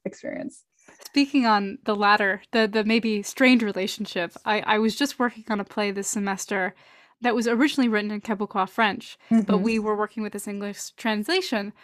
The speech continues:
Speaker 2: But we
Speaker 1: Mm-hmm.
Speaker 2: had people on our team c-, who could read both and compare them, and
Speaker 1: Mm-hmm.
Speaker 2: sometimes there were these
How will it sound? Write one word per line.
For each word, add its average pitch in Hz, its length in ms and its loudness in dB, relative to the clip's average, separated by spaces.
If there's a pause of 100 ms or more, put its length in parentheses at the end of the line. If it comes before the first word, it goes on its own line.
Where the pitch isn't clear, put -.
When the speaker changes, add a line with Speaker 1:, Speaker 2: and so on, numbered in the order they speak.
(140)
Speaker 2:
But 208 160 4
we 262 140 6
Speaker 1:
Mm-hmm. 254 80 0
Speaker 2:
had 403 160 2
people 277 260 0
on 226 100 2
our 208 100 0
team 254 340 2
c-, - 200 -8
who 226 120 -2
could 220 200 -4
read 214 200 -2
both 226 300 2
and 220 160 -4
compare 214 380 -2
them, 277 300 2
and 220 120 -2
Speaker 1:
Mm-hmm. - 80 -2
Speaker 2:
sometimes 294 540 2
there 226 180 0
were 226 120 0
these 214 280 -6